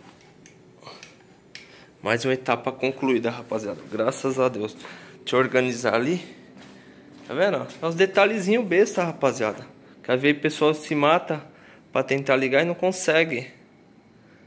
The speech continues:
Certo? Bora lá. Vou finalizar ali. Já mostro pra vocês. Aí, ó. Pega a visão, ó, como é que ficou, ó. Aí, ó.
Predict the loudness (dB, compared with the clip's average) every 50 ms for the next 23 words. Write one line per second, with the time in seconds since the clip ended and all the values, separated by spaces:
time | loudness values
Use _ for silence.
0 | -20 -20 _ -16 -2 2 4 4 4 2 -2 -8 -20 -20 -12 -4 0 2 4 4
1 | 4 2 2 0 -2 -6 -8 -10 -10 -2 0 2 2 2 0 0 0 2 2 2
2 | 2 0 -2 -4 -8 -14 -20 -20 -20 _ -20 -20 _ _ -6 -4 -2 0 -2 -2
3 | -4 -4 -6 -6 -6 -6 -8 -10 -10 -12 -14 -18 _ _ -2 0 2 2 0 0
4 | 0 -2 -2 0 0 -2 -2 -4 -6 -6 -2 -2 -2 -2 -2 -4 -8 -8 -6 -6
5 | -6 -6 -10 -12 -8 -4 -4 -4 -4 -6 -10 -18 -20 _ _ _ _ _ _ -20
6 | -20 -20 -18 -18 -16 -16 -14 -12 -12 -14 -14 -16 -18 -20 -20 -20 -20 _ _ -10
7 | -4 -2 0 0 0 0 -2 -6 -14 -20